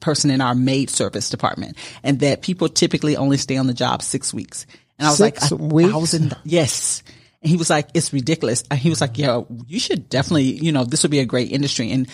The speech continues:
Speaker 1: something like, um, hospitality is one of the key markets I'm looking to,
Speaker 2: Mm-hmm.
Speaker 1: um, work with.
Speaker 2: Because in order for them to keep up with the classes, they have to stay <laughs> employed, right?
Speaker 1: Yes. Yes.
Speaker 2: <laughs> So
Speaker 1: Yeah. And the classes just have to be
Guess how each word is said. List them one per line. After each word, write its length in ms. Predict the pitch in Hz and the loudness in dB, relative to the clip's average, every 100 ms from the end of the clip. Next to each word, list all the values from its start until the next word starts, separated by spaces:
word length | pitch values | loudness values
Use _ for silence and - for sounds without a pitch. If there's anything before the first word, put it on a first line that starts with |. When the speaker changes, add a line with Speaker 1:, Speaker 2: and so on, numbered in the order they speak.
| - | -12
Speaker 1:
something 420 | - - 214 208 170 | -4 0 2 2 2
like, 300 | 147 135 - | 2 0 0
um, 340 | 131 131 127 - - | 0 0 -2 -4 -8
hospitality 680 | - 147 - 131 131 135 131 | -4 -2 -2 0 0 0 0
is 160 | 131 - | -2 0
one 140 | 139 | 0
of 80 | 127 | 0
the 60 | |
key 240 | 131 - 151 | -4 -2 0
markets 400 | 131 131 107 - | 2 0 -2 -4
I'm 160 | 120 | -2
looking 360 | 120 120 120 120 | -2 -2 -4 -4
to, 260 | - 127 123 | -4 -4 0
Speaker 2:
Mm-hmm. 180 | 185 127 | 2 2
Speaker 1:
um, 240 | 131 139 - _ | 0 -6 -10 _
work 240 | - 127 - | -12 -10 -10
with. 280 | - - - _ _ | -16 -16 -20 _ _
Speaker 2:
Because 360 | 165 151 170 135 | -4 4 4 4
in 120 | 151 | 2
order 300 | 160 170 160 | 4 4 2
for 120 | 143 | 0
them 220 | 143 143 135 | 0 0 0
to 280 | 147 143 131 - _ _ | -2 -2 -4 -12 _ _
keep 240 | - 160 | -4 0
up 120 | 156 139 | 0 -2
with 80 | |
the 60 | - | -6
classes, 440 | - 185 202 151 135 | -2 0 2 0 -2
they 100 | 143 | -4
have 120 | 139 | -4
to 100 | - | -6
stay 260 | - 117 | -6 0
<laughs> 100 | 131 | 0
employed, 340 | 143 196 185 104 | 0 0 0 0
right? 60 | |
Speaker 1:
Yes. 380 | 123 - 113 - 170 - | 2 2 2 0 0 2
Yes. 340 | 262 233 160 | 4 4 4
Speaker 2:
<laughs> 40 | 107 | 2
So 60 | 151 | 0
Speaker 1:
Yeah. 280 | - 269 135 - _ _ _ | -4 -4 -4 -8 _ _ _
And 180 | 185 190 | -2 0
the 100 | 170 | 0
classes 340 | 180 220 220 202 | 0 0 0 -2
just 140 | 165 - | -4 -2
have 240 | 175 - | -2 0
to 100 | - | -2
be 340 | 139 143 139 | 2 2 2